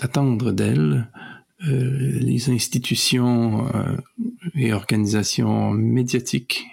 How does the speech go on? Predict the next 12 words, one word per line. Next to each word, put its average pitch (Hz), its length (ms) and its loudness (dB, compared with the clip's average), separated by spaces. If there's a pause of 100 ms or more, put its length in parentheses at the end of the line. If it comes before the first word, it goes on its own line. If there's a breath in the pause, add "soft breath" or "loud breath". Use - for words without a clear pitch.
(160)
et 117 100 2
scientifiques, - 840 -2 (1160 loud breath)
euh, 135 180 2 (500)
se - 300 0
laissent, - 580 0
euh, 123 480 -2
au 127 120 0
sens - 260 0
fort, - 500 -2 (580)
corrompre - 680 -2 (880 loud breath)
et 135 100 2
pervertir. 120 640 -2